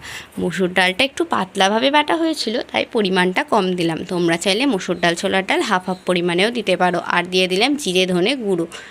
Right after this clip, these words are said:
এরপর ভালোভাবে সমস্ত কিছুকে মাখিয়ে নিতে হবে একদম সুন্দরভাবে। আর মাখানোর ওপরেই কিন্তু টেস্ট।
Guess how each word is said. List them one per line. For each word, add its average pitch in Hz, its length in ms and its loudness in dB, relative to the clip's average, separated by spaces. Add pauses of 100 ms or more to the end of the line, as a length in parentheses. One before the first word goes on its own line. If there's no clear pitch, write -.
(400)
এরপর 233 640 0
ভালোভাবে 196 800 0
সমস্ত 190 460 0
কিছুকে 185 500 -2
মাখিয়ে 208 480 2
নিতে 180 240 0
হবে 175 300 2
একদম 196 360 2
সুন্দরভাবে। 190 800 0 (500)
আর 165 280 0
মাখানোর 214 520 2
ওপরেই 285 380 0
কিন্তু 311 440 2 (120)
টেস্ট। 190 460 0